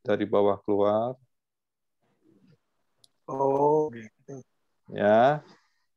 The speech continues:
Speaker 1: Nah, ini pang-, potong
Speaker 2: Belum.
Speaker 1: apa,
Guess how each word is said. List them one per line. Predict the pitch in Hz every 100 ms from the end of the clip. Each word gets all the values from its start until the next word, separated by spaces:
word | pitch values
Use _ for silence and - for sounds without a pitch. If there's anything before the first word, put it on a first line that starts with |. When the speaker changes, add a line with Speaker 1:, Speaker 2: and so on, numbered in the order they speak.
| _ _
Speaker 1:
Nah, | - 110 107 95
ini | 104 113 147 151 143 _ _ _
pang-, | - 113 110 110 _ - - _ -
potong | 107 143 135 127 110
Speaker 2:
Belum. | -
Speaker 1:
apa, | 143